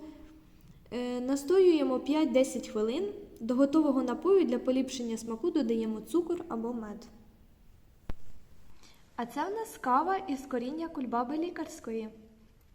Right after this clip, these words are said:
Смачного! Протипоказання до вживання кореня кульбаби. Не застосовувати в період загострення гастриту, виразки шлунка і жовчно-кам'яної хвороби.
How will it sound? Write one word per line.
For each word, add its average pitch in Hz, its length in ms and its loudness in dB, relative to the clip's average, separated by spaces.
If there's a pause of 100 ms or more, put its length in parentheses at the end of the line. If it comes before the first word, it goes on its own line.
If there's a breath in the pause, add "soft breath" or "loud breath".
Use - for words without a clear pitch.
Смачного! 359 720 -10 (1900)
Протипоказання 277 960 0
до 311 120 2
вживання 247 640 0
кореня 262 480 0
кульбаби. 208 540 -4 (960 soft breath)
Не 277 220 4
застосовувати 349 880 4
в - 140 -2
період 262 460 6
загострення 262 640 2
гастриту, 233 680 -2 (260 loud breath)
виразки 311 520 6
шлунка 233 540 -2 (120)
і 269 60 0
жовчно-кам'яної 269 960 0
хвороби. 226 520 0